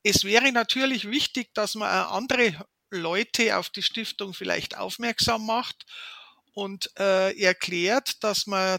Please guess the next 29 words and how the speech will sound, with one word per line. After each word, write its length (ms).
dort 320
sein 280
Geld 460
für 380
Forschung 540
hingeben 580
kann. 380
Also 260
die 200
Spenden 500
sind, 260
sind 380
für 140
die 120
Stiftung 580
wirklich 480
sehr 340
wichtig. 600
Wir 140
haben 180
im 160
letzten 400
Jahr 320
hatten 260
wir 160
rund 320
hundertvierzigtausend 1500
Euro 480
Einnahmen 680